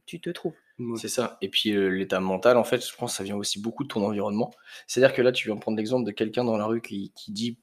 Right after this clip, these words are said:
Speaker 3: peu importe, et toi, t'entends juste cette phrase-là du, « Tiens, euh, son froc, en fait, ça lui fait un gros cul. » Euh, toi, t'es là, tu, « Putain, il,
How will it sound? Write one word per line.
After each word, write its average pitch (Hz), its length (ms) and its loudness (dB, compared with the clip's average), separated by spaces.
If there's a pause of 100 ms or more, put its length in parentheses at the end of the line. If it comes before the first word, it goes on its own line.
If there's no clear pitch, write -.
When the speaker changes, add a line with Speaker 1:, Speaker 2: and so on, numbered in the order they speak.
Speaker 3:
peu 113 100 2
importe, 110 380 4
et 92 60 -6
toi, 110 160 -4
t'entends 104 260 -8
juste 104 160 -2
cette 98 120 -4
phrase-là 107 340 -4
du, « 104 160 -6 (280)
Tiens, 120 220 -2
euh, 98 380 -6 (480)
son 104 180 -14
froc, 127 280 -4
en 107 40 -12
fait, - 120 -12
ça - 100 -10
lui - 60 -16
fait 90 180 -6
un - 100 -6
gros - 140 -8
cul. » - 240 -6 (480)
Euh, 104 260 0
toi, - 140 -8
t'es 104 100 0
là, 110 80 6
tu, « - 160 -10
Putain, - 240 -4
il, - 320 -8